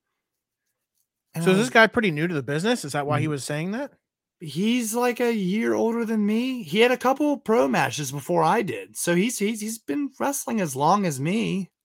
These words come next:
Speaker 2: Interesting.
Speaker 1: He's getting, like, an anxiety attack about it. And he's like, he's, like, "Short of breath and shit." And he's like,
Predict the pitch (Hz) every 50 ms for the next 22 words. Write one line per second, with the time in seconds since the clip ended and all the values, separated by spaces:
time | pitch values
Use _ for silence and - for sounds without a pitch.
0 | _ _ _ _ _ _ _ _ _ - 120 - 117 110 - 87 82 80 - _
1 | _ _ _ _ _ _ _ _ _ _ _ _ _ - - - 135 127 139 175
2 | 156 - 208 220 220 208 185 170 151 139 127 117 117 113 113 - _ - - 127
3 | 120 - _ _ _ _ _ _ _ _ _ _ _ _ _ _ _ _ _ _
4 | _ _ _ _ _ _ _ - 147 151 147 123 110 117 120 139 202 240 247 180
5 | 127 113 110 - - 123 113 113 - 127 113 117 113 120 117 113 - 151 - _
6 | _ _ _ - - - - - - - - - _ _ _ _ _ 170 139 113
7 | 117 143 156 156 127 123 123 123 123 120 117 107 117 - - - - 151 180 240
8 | 233 160 - - - - 143 214 269 269 - 165 117 104 - - 123 117 113 120
9 | 120 139 151 143 - - 117 117 120 - _